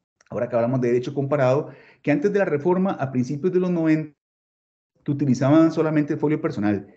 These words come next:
Y también en ciertas unidades registrales, como en Costa Rica, en la que tenemos folios personales, pero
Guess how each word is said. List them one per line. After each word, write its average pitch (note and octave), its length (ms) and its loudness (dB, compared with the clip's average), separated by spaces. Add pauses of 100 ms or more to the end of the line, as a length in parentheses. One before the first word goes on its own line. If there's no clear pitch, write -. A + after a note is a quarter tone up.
(380)
Y E3 80 0
también D#3 260 4
en G3+ 60 0
ciertas G#3+ 260 2
unidades F3+ 320 -2
registrales, F#3 640 -2
como A#2 200 -4
en G#2+ 60 -2
Costa A2 260 -6
Rica, D#3 460 -2
en A#2 120 -2
la A2+ 80 -2
que A2 100 -4
tenemos A#2+ 420 -2
folios E3 300 0
personales, B2+ 560 -2
pero G#2+ 340 -4